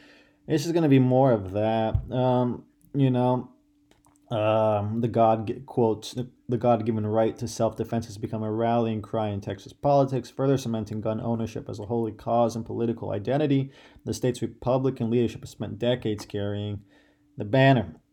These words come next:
Um, yeah, like, this is what I've been telling you. So everyone's got the, you know, their opinions on this, on, um,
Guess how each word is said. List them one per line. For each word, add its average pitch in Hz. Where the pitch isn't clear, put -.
Um, 139
yeah, 147
like, 147
this 143
is 139
what 139
I've 139
been 143
telling 147
you. 135
So 139
everyone's 147
got 139
the, 123
you 123
know, 123
their 131
opinions 131
on 117
this, 139
on, 117
um, 110